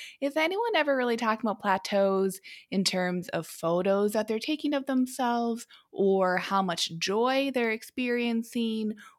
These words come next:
or how much they love their food, or how fun it is to be moving their bodies. No, when we talk about weight loss plateaus as a society, we talk about the least important part of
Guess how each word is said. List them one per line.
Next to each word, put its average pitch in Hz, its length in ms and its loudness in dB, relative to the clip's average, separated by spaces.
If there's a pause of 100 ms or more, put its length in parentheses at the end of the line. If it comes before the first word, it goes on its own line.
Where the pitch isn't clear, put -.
or 180 340 2
how 214 220 0
much 214 260 0
they 185 140 0
love 175 220 -2
their 170 220 -4
food, 277 800 0 (300)
or 185 300 4
how 180 240 -2
fun 226 340 8
it 233 140 4
is 226 200 4
to 208 100 -8
be 196 120 -2
moving 185 320 0
their 143 180 -8
bodies. 269 880 -2 (380)
No, 226 600 8 (120)
when 220 200 4
we 269 160 8
talk 320 380 6
about 254 240 4
weight 214 180 4
loss 208 220 -2
plateaus 165 580 -4
as 208 200 2
a 285 60 -2
society, 160 760 -4 (280)
we 294 160 4
talk 233 340 2
about 185 360 2
the 190 100 0
least 214 480 2
important 233 460 -6
part 180 320 0 (340)
of 208 240 6